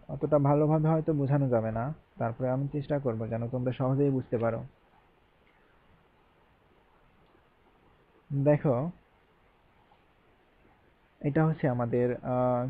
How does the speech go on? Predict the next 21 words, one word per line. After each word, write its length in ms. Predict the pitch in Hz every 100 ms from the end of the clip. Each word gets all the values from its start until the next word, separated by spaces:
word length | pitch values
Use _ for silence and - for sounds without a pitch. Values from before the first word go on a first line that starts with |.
| 143
keyboard 360 | 165 156 160 151
encoder, 500 | - 135 131 117 107 117 - 170
অর্থাৎ 420 | 143 139 120 135
একটি 220 | 131 151
keyboard 360 | - 165 160 165
কিভাবে 300 | 170 160 156
কাজ 200 | 151 151 -
করে 240 | 127 113 147 - _ _ _ _ _ _ -
সেটা 240 | 151 143 120
আমরা 160 | 117
দেখব। 420 | 113 110 185 117 - -
দেখো, 220 | 143 143
এর 180 | 127 139
আগে 160 | 139 139
আমরা 220 | 147 151
ক্লাসে 460 | 143 151 - 127 120
তোমাদের, 480 | 131 123 127 127 123
আহ, 240 | 131 131
দেখাইছিলাম, 720 | 131 139 143 151 160 117 113 - - _ -
অর্থাৎ 260 | - 151 - -
keyboard 320 | 147 160